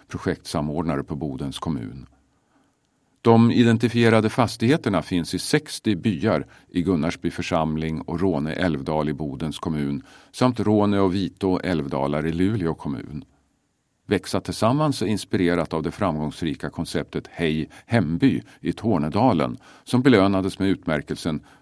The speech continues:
Place Brander of the Year tjugohundratjugotvå.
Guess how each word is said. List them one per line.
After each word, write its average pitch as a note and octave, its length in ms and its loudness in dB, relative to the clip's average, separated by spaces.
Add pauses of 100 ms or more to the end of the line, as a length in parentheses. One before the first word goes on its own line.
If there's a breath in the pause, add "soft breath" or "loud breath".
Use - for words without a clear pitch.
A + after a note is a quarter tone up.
(120)
Place A#2 580 4
Brander E2 560 2 (480 soft breath)
of D#2+ 240 0
the E2 60 -2
Year D#2 520 0 (100)
tjugohundratjugotvå. - 800 -6